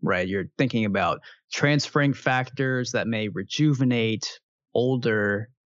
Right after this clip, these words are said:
mice and eventually older humans.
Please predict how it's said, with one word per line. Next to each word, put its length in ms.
mice 640
and 80
eventually 560
older 380
humans. 600